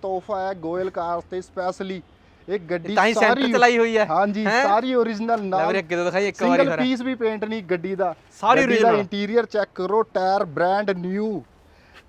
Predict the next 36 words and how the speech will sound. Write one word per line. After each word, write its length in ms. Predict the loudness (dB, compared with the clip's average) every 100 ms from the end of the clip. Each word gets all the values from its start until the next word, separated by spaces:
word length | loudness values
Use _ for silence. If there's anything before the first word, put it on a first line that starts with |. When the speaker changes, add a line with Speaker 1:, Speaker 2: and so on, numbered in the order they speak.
| 0
Speaker 1:
ਤੇ 200 | 0 0 -8 -4
ਆ 180 | 0 2
ਵੀ 140 | 2 2
ਗੱਡੀ 320 | 2 2 6
ਆਪ 240 | 6 6 0
ਨੂੰ 120 | -2
ਇੱਕੋ 200 | -4 -6
ਹੀ 60 |
ਸਿੰਗਲ 300 | -8 -6 -6
ਪ੍ਰਾਈਸ 340 | -4 -2 -2 -4
ਹੀ 60 |
ਮਿਲ 180 | -8 -6
ਜੇਗੀ, 240 | -6 -6 -6
Speaker 2:
ਮਾਡਲ 300 | -4 -2 0
ਕਿੰਨੇ 240 | 0 -2 -2
ਦਾ 0 |
ਵੀਰੇ? 120 | -2
Speaker 1:
ਤਿੰਨ 40 |
ਲੱਖ 20 |
ਅੱਸੀ 260 | -2 -2 -2
ਹਜ਼ਾਰ 200 | 0 0
ਰੁਪਏ 200 | 0 -6
ਦੀ, 120 | -8 -14 _ _ _ -6
ਦੋ 280 | 0 0 0
ਹਜ਼ਾਰ 340 | 0 0 0 -6 _ -6
ਪੰਦਰਾਂ 320 | -2 0 0
ਮਾਡਲ। 300 | -2 -4 -8 -10
Speaker 2:
ਪੰਦਰਾਂ 460 | -10 -6 -4 -2
ਮਾਡਲ 360 | -2 -2 -2 -4
ਦੀ 120 | -6
ਆ 60 | -6
ਮਿੱਤਰੋ, 220 | -4 -4
Speaker 1:
ਪੈਟਰੋਲ 340 | 0 0 0
ਵੇਰੀਐਂਟ। 260 | 2 2 2
Speaker 2:
ਤਿੰਨ 100 | 2
ਲੱਖ 240 | 2 0